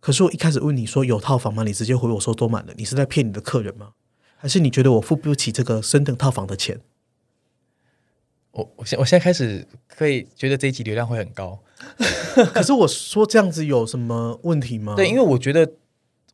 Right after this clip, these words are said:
Speaker 2: 你刚刚讲这个状况在台湾的真的非常常发生。
Speaker 1: 那我真的很鼓励大家用我同样的话术回回去，因为我真的觉得如果你这样子对待你的常旅客的话，是非常不及格，
Speaker 2: 其实
Speaker 1: 非常不尊重的。
Speaker 2: 我觉得这已经不是话术，就是你就是诚实的回应他。
Speaker 1: 嗯，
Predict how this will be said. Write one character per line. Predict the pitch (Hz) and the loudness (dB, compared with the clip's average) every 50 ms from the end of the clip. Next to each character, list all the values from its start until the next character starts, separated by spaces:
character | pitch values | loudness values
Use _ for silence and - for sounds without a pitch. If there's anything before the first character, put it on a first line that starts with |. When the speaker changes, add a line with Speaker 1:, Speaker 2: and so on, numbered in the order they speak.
| _ _ | _ _
Speaker 2:
你 | - 135 | -6 -2
刚 | 127 | 2
刚 | - 185 220 | 2 4 4
讲 | 196 131 | 4 2
这 | 110 | 0
个 | 120 | 0
状 | 127 147 131 | 0 0 0
况 | 127 131 | 0 0
在 | 123 - | 0 -2
台 | 139 - - 107 | -4 -2 -2 -2
湾 | 104 110 | -2 -2
的 | 117 110 | -4 -6
真 | - - - - - 131 | -10 -12 -12 -6 -4 -4
的 | 127 110 | -4 -4
非 | - - _ _ - 143 131 131 | -6 -10 _ _ 2 4 4 2
常 | 127 - - 107 | 0 -4 -6 -8
常 | 107 - 104 95 | -8 -8 -12 -10
发 | 95 - 98 90 | -6 -4 -4 -4
生。 | 92 - 95 - - _ - - - _ | -4 -6 -10 -10 -12 _ -20 -20 -10 _
Speaker 1:
那 | - 233 220 | 2 4 4
我 | 185 156 139 123 | 4 2 0 -2
真 | 127 190 185 | -2 -2 0
的 | 165 | 0
很 | 156 151 | 0 -2
鼓 | 147 - 135 | -4 -6 -6
励 | 123 139 | -4 -4
大 | 143 143 151 139 | -2 0 0 0
家 | 131 - 135 135 131 - | 2 0 -2 -2 0 0
用 | 165 160 139 | 0 2 2
我 | 123 | 0
同 | - - 131 120 123 | -2 -4 -4 -4 -2
样 | 139 | -2
的 | 131 113 | -2 -2
话 | 104 107 135 123 | 0 0 -2 -2
术 | 127 - 123 | -2 -4 -4
回 | 107 117 117 | -2 -2 -2
回 | 107 104 101 | -2 -2 -4
去， | 101 - - | -6 -8 -8
因 | 110 120 156 190 | -4 -2 -2 -2
为 | 202 151 | 0 0
我 | 123 | -2
真 | 120 - 165 | -2 -2 -2
的 | 165 160 151 | 0 0 0
觉 | - - 120 | 0 -2 -2
得 | 113 127 | 0 0
如 | 120 113 143 | 0 0 -2
果 | 175 175 151 | 0 0 0
你 | 120 110 | 0 0
这 | 104 123 | 0 2
样 | 147 131 123 | 0 0 0
子 | - 110 104 | -2 -6 -10
对 | 98 - 156 139 | -4 0 0 2
待 | 117 - 127 | 2 2 0
你 | 110 | 0
的 | 101 107 107 | -2 -4 -6
常 | - - 110 113 | -4 -6 -6 -6
旅 | 117 107 | -6 -8
客 | - - 127 | -6 -4 -4
的 | 113 110 | -4 -2
话， | 107 123 | -2 -4
是 | 117 127 131 | -4 -4 -6
非 | 123 - 147 147 135 | -2 0 0 0 0
常 | - 131 117 110 | 0 -4 -6 -4
不 | 117 123 | -6 -8
及 | 117 - - 110 104 | -8 -8 -8 -10 -10
格， | - - 104 | -8 -10 -8
Speaker 2:
其 | - - | -2 0
实 | 147 147 160 | 2 4 4
Speaker 1:
非 | 269 190 | 4 2
常 | 139 120 | 0 0
不 | 117 - 131 | -2 -4 -4
尊 | 123 135 120 120 | -4 -4 -4 -2
重 | 120 - 123 104 98 | -2 -4 -4 -4 -6
的。 | - - | -4 -4
Speaker 2:
我 | 156 | -2
觉 | 139 - | -2 0
得 | 208 233 | -2 0
这 | - - | 0 0
已 | 170 | 0
经 | 135 151 156 | 0 -2 -2
不 | - 123 | -4 -2
是 | - - | -2 0
话 | 147 131 156 135 | 2 2 2 2
术， | 131 | 2
就 | 147 175 | -2 -4
是 | 170 202 | -6 -4
你 | 175 | -4
就 | 127 139 | -4 -4
是 | 139 156 | -4 -4
诚 | - - 123 117 | -4 -4 -4 -2
实 | 123 - - 113 | -2 -2 0 0
的 | 113 | 2
回 | 104 - 104 | 2 2 0
应 | 101 110 113 | 0 -2 -4
他。 | 101 101 107 92 92 | -4 -4 -2 0 0
Speaker 1:
嗯， | 165 165 143 120 110 - | 2 2 2 0 -2 -4